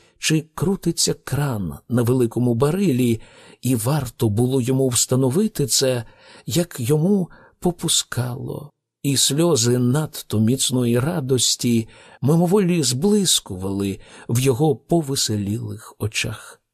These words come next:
«Ну, ось що», — говорив Польдішок Греєві, всідаючись на порожню скриню і набиваючи гострий ніс тютюном. Ти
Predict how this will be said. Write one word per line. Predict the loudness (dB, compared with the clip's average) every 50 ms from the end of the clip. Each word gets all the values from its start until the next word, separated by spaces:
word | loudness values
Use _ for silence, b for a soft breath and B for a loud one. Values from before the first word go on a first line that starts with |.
| _ _ _ _ _ _ _ -2
«Ну, | 2 4 4 4 4 2 2 2 2 2 0 -2 B B B B B B B B 2
ось | 2 4 4 2 2 0 0 0 -2 -4 -6
що», — | -8 -8 -8 -8 -8 -6 -4 -2 -2 -2 -2 -2 -4 -6 -6 -10 -12 _ _ _ _ _ _ _ _ -6
говорив | -2 0 0 2 2 0 0 0 -2 0 0 -2 -2 -4 B B B B B
Польдішок | B 0 2 2 2 0 0 0 0 0 -2 -2 -4 -8 -20 -18 _ -10
Греєві, | -8 -4 -2 -2 0 0 -2 -2 0 0 0 2 2 4 4 2 2 0 B B B B B B
всідаючись | B 0 2 0 0 0 0 0 0 0 -2 -2 -2 -2 -2 -2 0
на | 0 0 0
порожню | 0 0 2 2 2 2 2 2 2 2
скриню | 2 0 -2 -2 -2 -2 0 0 0 0 0 0 0 0 -2 -4 -8 _ _ _ _ _ -2
і | 2 2
набиваючи | 4 4 4 2 2 2 2 2 2 0 0 0 0 0
гострий | -2 0 0 0 2 2 2 -2 -2 -2 0 0 2 2
ніс | 4 4 2 2 2 0 0 -2 -2 -4 _ _ -4
тютюном. | -2 -2 -2 -2 -2 -4 -2 -4 -4 -6 -6 -8 -8 -10 -10 -12 -16 _ _ _ _ _ _ _ _ _ _ _ _ _ -6
Ти | -4 -4 -2 -4 -4 -6 -6 -6 -4 -4 -4